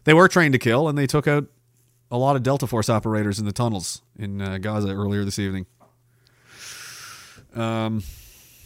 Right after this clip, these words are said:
it's complicated. Uh, you, I did ask, though, you do need to burn a lot of paperwork and, uh, laptops and cameras. Just go ahead and toss all that. We'll, we'll, uh, just burn it. Burn it now. Right now. <laughs>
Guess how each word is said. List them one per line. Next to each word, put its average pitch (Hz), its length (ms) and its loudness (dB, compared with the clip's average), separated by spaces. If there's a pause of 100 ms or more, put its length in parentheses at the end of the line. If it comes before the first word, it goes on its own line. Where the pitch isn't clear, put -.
(180)
it's 147 140 4
complicated. 107 640 2
Uh, 113 240 4
you, 147 160 4
I 151 140 8
did 170 180 8
ask, 160 300 8
though, 127 100 6
you 123 180 6
do 143 220 6
need 139 160 8
to 131 80 6
burn 110 580 4
a 104 80 -2
lot 104 260 -2
of 98 100 -4
paperwork 120 580 0
and, 98 420 -4
uh, 95 200 -6
laptops 131 600 2
and 101 120 -2
cameras. 120 360 2
Just - 220 -2
go 120 140 2
ahead 110 200 0
and 95 280 -6
toss 101 240 -2
all 92 100 -4
that. 85 180 -8
We'll, 101 280 -6
we'll, 98 260 -2
uh, 92 200 -2 (260)
just - 180 -8
burn 92 160 0
it. 82 100 -8 (440)
Burn 87 180 -4
it - 80 -10 (220)
now. 87 240 -8 (500)
Right 107 160 -2
now. 85 240 -8 (1040)
<laughs> - 80 8